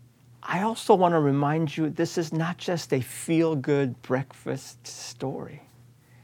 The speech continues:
It's that, but there's so much more. As Jesus feeds them, he begins to remind them in that feeding who he is,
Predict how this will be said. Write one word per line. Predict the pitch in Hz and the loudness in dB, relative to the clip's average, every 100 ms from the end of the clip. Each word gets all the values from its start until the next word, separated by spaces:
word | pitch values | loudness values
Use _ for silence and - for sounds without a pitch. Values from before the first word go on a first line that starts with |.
| _ _ - _ _ _ | _ _ -20 _ _ _
It's | 190 - | 2 6
that, | - 208 143 - - _ - - | 8 8 6 2 -12 _ -20 -4
but | 143 143 | -4 -2
there's | 160 147 143 | -2 -2 -2
so | - - - 185 196 208 | -6 -6 -6 -6 -4 -2
much | 160 147 147 - | -2 -4 -4 -6
more. | 127 127 151 - _ _ - _ _ _ _ _ _ - | -6 -8 -12 -16 _ _ -20 _ _ _ _ _ _ 0
As | 175 160 | 2 2
Jesus | 131 156 196 202 - 185 - | 0 4 6 4 4 2 0
feeds | - - - 233 226 185 - | -12 -14 2 4 6 4 2
them, | 139 120 135 - - - _ - _ _ - _ _ - _ _ _ - | -4 -6 -8 -16 -20 -20 _ -20 _ _ -20 _ _ -20 _ _ _ -6
he | 151 | -4
begins | 127 147 165 170 160 - | 0 2 4 4 2 -2
to | 160 | -2
remind | 139 127 127 135 143 151 147 | 0 0 0 0 0 0 0
them | 147 147 143 - _ - - - | -2 -2 -6 -10 _ -20 -20 4
in | 214 226 220 | 6 6 4
that | 208 - | 2 0
feeding | - 202 180 143 123 120 | -2 0 2 2 0 -4
who | - - 175 175 | -10 -2 2 2
he | 156 196 | 2 -2
is, | - 143 117 127 - - | 0 -2 -2 -8 -14 -20